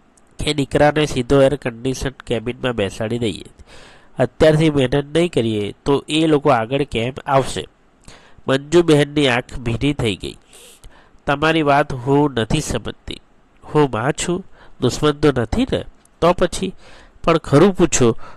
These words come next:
તો હું એકલી પડી ગઈ છું. એ બાપ દીકરાની જાણે અલગ દુનિયા છે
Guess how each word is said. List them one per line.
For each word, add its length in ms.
તો 120
હું 260
એકલી 300
પડી 260
ગઈ 200
છું. 240
એ 100
બાપ 340
દીકરાની 480
જાણે 300
અલગ 260
દુનિયા 420
છે 160